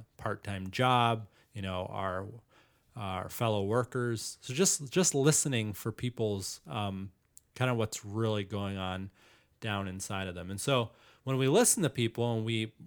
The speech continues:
we, we are a safe person for them, um, we'll find that people will confide in us more and they'll share with us our, their heart,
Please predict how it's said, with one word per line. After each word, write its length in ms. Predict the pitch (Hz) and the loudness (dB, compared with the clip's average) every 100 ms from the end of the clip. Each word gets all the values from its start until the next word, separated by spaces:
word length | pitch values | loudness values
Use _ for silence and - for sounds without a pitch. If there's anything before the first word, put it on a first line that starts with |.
| 131 | -6
we, 340 | 117 107 107 - _ | -4 -2 -4 -8 _
we 300 | 131 113 107 101 | -10 -6 -6 -4
are 220 | 95 98 | -2 -2
a 80 | 95 | -2
safe 400 | - 135 113 - | 0 0 -2 -4
person 420 | 135 139 - 107 | -6 -4 -8 -10
for 160 | - | -10
them, 300 | 101 95 101 - _ _ _ _ _ _ - - | -6 -6 -6 -14 _ _ _ _ _ _ -10 -4
um, 340 | 127 113 110 - - | 2 2 2 -8 -8
we'll 200 | 131 135 | 2 2
find 380 | - 135 127 123 | 2 0 0 -2
that 200 | 120 - _ _ _ _ - | -6 -8 _ _ _ _ -8
people 360 | 123 123 113 | -6 -2 0
will 380 | 113 120 117 107 _ | 0 0 0 -4 _
confide 500 | - 110 - 113 117 | -8 -6 -2 0 0
in 120 | 117 95 | -2 -4
us 280 | 95 - | -6 -8
more 380 | 110 98 101 104 _ _ - | -8 -8 -10 -12 _ _ -12
and 460 | 107 98 95 95 - _ _ _ - | -8 -8 -10 -14 -16 _ _ _ -6
they'll 160 | 107 | -6
share 340 | - 120 110 101 | -4 -2 0 -2
with 140 | 101 | -4
us 260 | 101 - 117 | -6 -6 -6
our, 360 | 101 98 92 _ _ - | -4 -4 -6 _ _ -8
their 320 | 113 104 92 - - _ - | -4 -4 -6 -12 -20 _ -10
heart, 360 | 123 110 - | -4 -4 -4